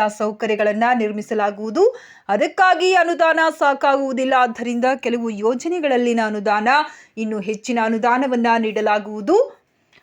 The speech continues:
ಮಾನ್ಯ ಶಾಸಕರು ತಿಳಿಸಿದರು. ಈ ಸಂದರ್ಭದಲ್ಲಿ ಪಟ್ಟಣ ಪಂಚಾಯಿತಿ ಅಧ್ಯಕ್ಷರು ಕಾವಲಿ ಶಿವಣ್ಣ,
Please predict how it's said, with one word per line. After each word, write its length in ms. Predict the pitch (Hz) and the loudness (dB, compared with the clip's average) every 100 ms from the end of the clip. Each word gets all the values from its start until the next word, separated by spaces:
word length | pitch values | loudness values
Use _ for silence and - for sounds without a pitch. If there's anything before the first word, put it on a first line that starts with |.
| _ - | _ -4
ಮಾನ್ಯ 420 | 226 349 480 480 453 | 2 2 2 0 0
ಶಾಸಕರು 540 | 294 240 226 - 226 | 0 0 -4 -4 -4
ತಿಳಿಸಿದರು. 560 | 285 330 180 - 151 151 | -2 -4 -4 -6 -14 -12
ಈ 20 | |
ಸಂದರ್ಭದಲ್ಲಿ 640 | 165 196 214 233 240 262 285 | -10 -6 -4 0 0 2 0
ಪಟ್ಟಣ 380 | 277 262 269 330 | 0 -2 0 -2
ಪಂಚಾಯಿತಿ 580 | 330 294 285 277 277 262 | 0 -2 2 0 0 0
ಅಧ್ಯಕ್ಷರು 640 | 254 214 254 - 247 254 254 | -2 0 -4 0 0 0 0
ಕಾವಲಿ 460 | 233 220 226 233 | 2 2 2 -2
ಶಿವಣ್ಣ, 420 | 233 240 214 220 | -2 -4 -4 2